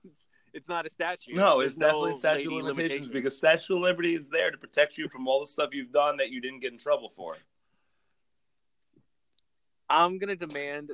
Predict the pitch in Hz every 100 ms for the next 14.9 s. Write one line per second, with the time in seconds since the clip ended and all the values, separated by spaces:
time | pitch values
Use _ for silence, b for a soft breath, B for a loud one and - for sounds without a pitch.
0 | - 123 117 - 131 131 123 143 143 139
1 | - 147 147 131 - 131 147 _ 131 127
2 | - 131 131 127 - 127 120 - - 117
3 | 113 - - 127 123 131 113 123 117 117
4 | 113 135 139 - _ _ _ _ - 123
5 | 120 117 117 - 120 - 107 113 107 135
6 | 127 - 135 147 143 - - 131 127 131
7 | 135 131 123 123 127 113 127 123 - -
8 | - _ _ _ _ _ _ _ _ _
9 | _ _ _ _ _ _ _ _ _ _
10 | _ _ _ _ _ _ _ _ _ _
11 | _ - 190 131 127 110 165 180 196 190
12 | 185 196 180 185 185 - - _ _ _
13 | - 147 185 107 92 98 101 135 135 139
14 | 107 98 101 90 85 87 - 90 90